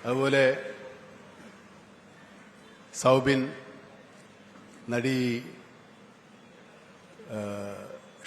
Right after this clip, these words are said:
ഷംന, അങ്ങനെ എല്ലാവരും അഭിനയം കൊണ്ട് അത്ഭുതപ്പെടുത്തിയവരാണ്.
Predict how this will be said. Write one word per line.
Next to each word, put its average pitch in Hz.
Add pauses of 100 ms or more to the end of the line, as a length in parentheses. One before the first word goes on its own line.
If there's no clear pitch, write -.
ഷംന, 127 (1700)
അങ്ങനെ 139
എല്ലാവരും 147 (800)
അഭിനയം 139
കൊണ്ട് 135
അത്ഭുതപ്പെടുത്തിയവരാണ്. 117